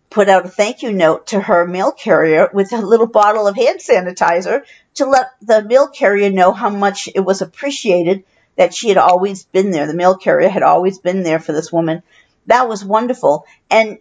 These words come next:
the mail carrier, if you, if you think beyond just this one person giving, the mail carrier got that and thought, "Look at, somebody cares." And that,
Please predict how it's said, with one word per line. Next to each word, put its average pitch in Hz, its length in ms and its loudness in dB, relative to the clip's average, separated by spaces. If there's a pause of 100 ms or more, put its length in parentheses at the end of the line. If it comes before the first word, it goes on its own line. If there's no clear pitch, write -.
(100)
the 208 140 -4
mail 285 320 2
carrier, 170 600 -2 (200)
if 185 180 -6
you, 214 280 -4
if 185 140 -4
you 220 120 -2
think 220 280 -2
beyond 196 440 0
just 175 220 -2
this 170 160 -12
one 185 220 -2
person 180 360 -2
giving, 196 380 -4 (420)
the 190 100 2
mail 285 340 0
carrier 175 500 0 (140)
got 359 240 0
that 113 440 -4 (400)
and 202 220 -2
thought, 175 400 2 (400)
"Look 302 180 -2
at, - 140 -2
somebody 220 380 -2
cares." - 560 -6 (600)
And 262 200 0
that, 311 280 0